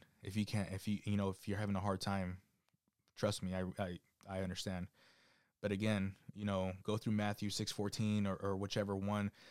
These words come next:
There's plenty of different scriptures that, that talk about forgiveness. And, and I think that is digging into the word and constant prayer is,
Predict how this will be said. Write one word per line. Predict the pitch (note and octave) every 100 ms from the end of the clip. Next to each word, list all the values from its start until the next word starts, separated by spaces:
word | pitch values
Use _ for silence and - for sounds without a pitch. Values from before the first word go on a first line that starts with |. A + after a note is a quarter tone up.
| -
There's | G#2+
plenty | - C3 B2
of | G2+
different | A2+ - G#2 -
scriptures | - A2+ - G2 F#2+
that, | G2 F#2 - _ G2+
that | G2+ F#2 -
talk | - G#2
about | G2+ F#2
forgiveness. | - F#2+ G2+ F#2 F2+ F#2 -
And, | F#2+ F#2+ F#2 -
and | G2 F#2+ F#2 F2
I | G2
think | - G#2 G2+
that | G2+ F#2+ F2
is | G2 F#2 - - - - - A2
digging | A2+ A#2
into | A2+ A#2
the | G2+
word | G2 G#2 G#2
and | G2+ G2
constant | - G#2+ - G2+ G2
prayer | G#2+ G#2 G2+ G2
is, | G2 -